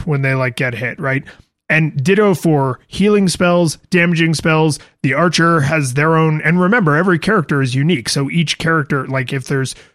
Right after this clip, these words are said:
two healers, they have their own unique casting a spell animation, because even though it's the same spell, two different characters with unique sprites. And that sprite work is, uh, pretty good. Like, I, I think it actually looks pretty nice.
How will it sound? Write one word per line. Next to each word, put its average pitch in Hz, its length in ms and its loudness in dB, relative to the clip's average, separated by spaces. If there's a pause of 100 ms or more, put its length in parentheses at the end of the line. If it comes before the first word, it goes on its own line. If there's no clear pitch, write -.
(140)
two 294 300 2
healers, 135 640 0
they 143 320 0
have 139 260 -2
their 160 240 0
own 190 300 2
unique 185 560 0 (140)
casting 190 440 -2
a 180 60 0
spell 202 340 0
animation, 127 640 -2
because 120 320 -6
even 135 140 -4
though 147 80 0
it's 147 120 -4
the 156 120 -2
same 156 200 0
spell, 147 480 0 (440)
two 165 120 2
different 147 360 0 (100)
characters 147 560 0
with 147 220 0
unique 143 680 0
sprites. - 540 -2 (420)
And 143 360 0
that 190 200 0
sprite - 380 -2
work 151 400 0
is, 127 440 0 (460)
uh, 139 240 -2
pretty 392 220 0
good. 220 340 0 (160)
Like, 147 140 2
I, 151 160 0 (100)
I - 20 2
think 196 200 2
it - 20 2
actually 160 260 0
looks 151 140 0
pretty 151 220 0
nice. 160 180 -2